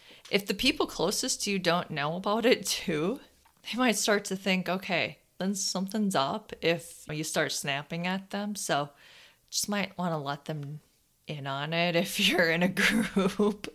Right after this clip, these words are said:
<laughs> with them. 'Cause like I said, I snapped at my dad, and theoretically he coulda maybe known, but I haven't lived with them for how many years now. So he kinda forgets that,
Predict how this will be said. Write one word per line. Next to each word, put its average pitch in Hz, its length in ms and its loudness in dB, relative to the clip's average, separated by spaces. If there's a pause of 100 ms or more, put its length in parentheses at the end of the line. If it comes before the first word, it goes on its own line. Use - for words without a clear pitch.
<laughs> - 100 -20
with - 280 -2 (100)
them. 240 280 4 (720)
'Cause 170 400 -2
like 165 240 8
I 185 40 4
said, 147 380 6
I - 40 -16 (300)
snapped 160 400 2
at - 100 -4
my 160 160 2
dad, 165 500 4
and 151 280 -4 (880)
theoretically 208 680 4
he 175 320 0 (280)
coulda 175 200 0
maybe 165 360 0
known, 170 400 2
but 151 420 -2 (880)
I - 60 -4
haven't 190 280 -2
lived 196 240 0
with 156 180 0
them 151 180 -2
for 151 260 -2
how 151 120 -4
many 151 260 -4
years 156 340 0
now. 151 340 -6
So - 420 -2 (340)
he - 120 -12
kinda 180 260 0
forgets - 720 -6
that, - 340 -4